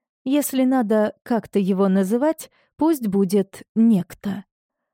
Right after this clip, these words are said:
Сами же мужчины сговаривались по магическим шарам. Крох магии Миелинги на это еще хватало. Ее привезли под покровом ночи,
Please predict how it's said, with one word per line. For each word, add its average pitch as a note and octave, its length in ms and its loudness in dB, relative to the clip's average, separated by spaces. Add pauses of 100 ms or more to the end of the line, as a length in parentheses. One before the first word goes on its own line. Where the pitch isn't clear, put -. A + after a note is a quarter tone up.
Сами F#3+ 340 0
же G#3+ 140 0
мужчины C#4 640 -2
сговаривались C4+ 760 0
по A3 120 0
магическим F#3+ 720 -2
шарам. G3 540 -2 (460)
Крох B3+ 360 0
магии G#3+ 480 2
Миелинги A#3 920 0
на C4+ 300 -2
это G3 180 -2
еще F#3 380 -2
хватало. F#3+ 680 -4 (720)
Ее D4 320 2
привезли B3+ 500 0
под B3 220 -4
покровом F#3 680 0
ночи, F#3 460 -2